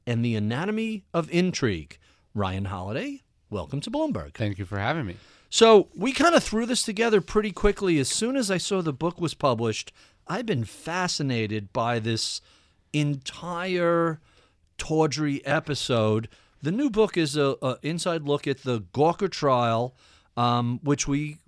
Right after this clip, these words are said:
Speaker 1: learned was backed by Peter Thiel. This is so different than everything else you've written. What, what attracted you to this,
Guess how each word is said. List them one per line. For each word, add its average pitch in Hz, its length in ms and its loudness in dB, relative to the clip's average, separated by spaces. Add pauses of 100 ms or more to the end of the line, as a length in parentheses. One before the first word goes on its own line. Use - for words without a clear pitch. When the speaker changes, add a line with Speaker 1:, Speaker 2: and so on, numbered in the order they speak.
(120)
Speaker 1:
learned 123 480 -4
was 123 300 -4
backed 120 320 -8
by 127 160 -2
Peter 139 300 -6
Thiel. 165 540 -2 (500)
This 330 220 -2
is 220 120 -2
so 247 420 -2
different 135 460 -2
than 107 280 -4
everything 123 440 -6
else 110 480 -6
you've 160 260 -8
written. 165 560 -4
What, 170 320 -8
what 226 180 0
attracted 202 540 -8
you 156 80 -2
to 160 140 -4
this, 180 400 -8